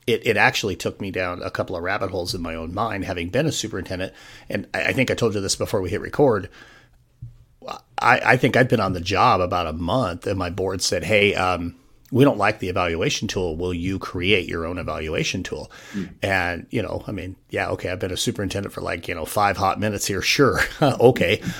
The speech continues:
Speaker 1: I'll build an
Speaker 2: Mm-hmm.
Speaker 1: evaluation tool. And, you know, looking back on it, I,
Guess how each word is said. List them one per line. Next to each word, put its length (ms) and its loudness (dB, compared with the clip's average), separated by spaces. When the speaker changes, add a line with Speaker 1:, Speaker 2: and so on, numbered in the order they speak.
Speaker 1:
I'll 100 8
build 200 6
an 60 4
Speaker 2:
Mm-hmm. 60 0
Speaker 1:
evaluation 640 0
tool. 320 0
And, 160 -4
you 80 8
know, 120 10
looking 320 8
back 260 6
on 140 0
it, 240 -4
I, 120 -6